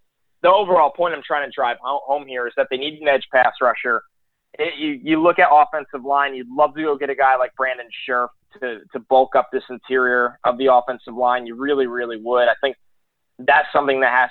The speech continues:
to be under consideration. It, it stinks that, you know, the, the Browns and the Bengals both re-signed their starting centers. Both of those guys would have been good ads for this offensive line. Neither of them are gonna get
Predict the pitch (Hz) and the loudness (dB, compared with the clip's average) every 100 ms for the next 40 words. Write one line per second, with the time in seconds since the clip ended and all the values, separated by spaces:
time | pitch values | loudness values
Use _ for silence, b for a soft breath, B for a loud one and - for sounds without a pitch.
0 | - 127 131 123 113 120 - 123 113 120 | -4 -6 -6 -6 -10 -14 -8 -6 -4 -4
1 | 120 135 131 123 _ _ _ _ 139 147 | -6 -8 -10 -12 _ _ _ _ -2 -2
2 | 135 - 156 151 - 151 139 123 131 139 | -4 -4 -4 -4 -2 2 4 4 0 0
3 | 131 123 113 - _ 127 120 131 139 156 | 2 2 0 -10 _ -4 -4 -4 2 2
4 | 165 - 160 123 147 143 143 135 143 143 | 2 -2 -8 -4 -2 0 -2 -2 0 -2
5 | 139 135 - 139 139 135 117 - 143 131 | -2 -8 -2 0 0 -2 -6 2 2 2
6 | 123 - 139 131 131 - 143 143 131 123 | -4 -4 -2 -2 -6 -4 0 0 -2 -4
7 | 135 131 135 123 120 139 127 127 120 107 | -2 -2 0 0 -2 -8 -8 -8 -10 -6
8 | 127 127 123 127 - _ _ _ _ _ | -4 0 0 0 -4 _ _ _ _ _
9 | 156 156 143 151 143 139 - 135 139 143 | -2 -2 0 2 2 0 -8 -4 0 0
10 | 135 139 151 139 135 131 127 123 - | -2 -4 -2 -2 -2 -4 -6 -8 -8